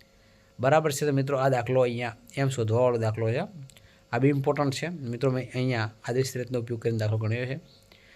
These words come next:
તમે લોપની રીતે ઉપયોગ કરીને દાખલો ગણી શકો છો. મિત્રો, બે પૂરક કોણો પૈકી મોટો ખૂણો નાના ખૂણા કરતાં અઢાર અંશ મોટો હોય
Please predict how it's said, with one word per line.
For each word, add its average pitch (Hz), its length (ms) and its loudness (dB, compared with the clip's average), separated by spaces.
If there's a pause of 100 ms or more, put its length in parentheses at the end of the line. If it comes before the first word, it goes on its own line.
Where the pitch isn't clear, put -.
(220)
તમે 120 140 -2
લોપની 117 280 0
રીતે 123 220 -4
ઉપયોગ 123 300 -6
કરીને 123 220 2
દાખલો 107 220 0
ગણી 110 180 0
શકો 113 340 -6 (440)
છો. 101 300 -6 (1600)
મિત્રો, 135 260 6
બે 180 120 10
પૂરક 175 280 6
કોણો 180 300 6
પૈકી 151 420 2
મોટો 127 380 2
ખૂણો 170 200 0
નાના 139 180 4
ખૂણા 156 220 2
કરતાં 147 280 4
અઢાર 117 220 4
અંશ 147 180 2
મોટો 131 280 -2
હોય 131 280 0